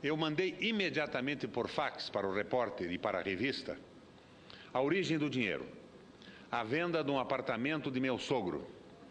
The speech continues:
E a minha mulher havia mandado aos Estados Unidos, para a Califórnia, a parte da irmã dela que lá morava.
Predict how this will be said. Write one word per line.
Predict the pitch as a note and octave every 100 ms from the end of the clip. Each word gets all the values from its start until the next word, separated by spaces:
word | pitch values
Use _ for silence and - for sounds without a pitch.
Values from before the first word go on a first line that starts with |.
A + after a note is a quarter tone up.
| - - - -
E | A#2
a |
minha | C3+ D3+
mulher | C#3 C3+ D#3
havia | D#3 A2+ C#3
mandado | B2+ A#2 G#2+ C3+ B2
aos | A2 F#2+
Estados | G2+ - A2+ F#2
Unidos, | G#2 C3+ C3+ A2+ - - - -
para | A2+
a | A2
Califórnia, | B2+ A2 - D3 C#3+
a | B2
parte | - D3 -
da | B2+
irmã | A#2+ B2 C3
dela | B2+ B2+
que | -
lá | B2
morava. | A#2 A2 F#2 D#2+ D2+